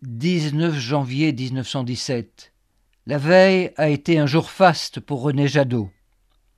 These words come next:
Imaginez, non seulement il a reçu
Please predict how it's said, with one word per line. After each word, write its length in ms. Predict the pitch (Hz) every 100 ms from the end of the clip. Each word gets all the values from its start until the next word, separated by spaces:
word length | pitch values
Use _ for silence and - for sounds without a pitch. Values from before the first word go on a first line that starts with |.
| _ _ _ _ -
Imaginez, 720 | 156 180 160 165 147 110 - _ _ _ _ _ _ _ _ _ _ -
non 160 | 175 233
seulement 600 | - 214 196 180 147 _ -
il 120 | 165
a 60 | 175
reçu 560 | 170 - 180 165 -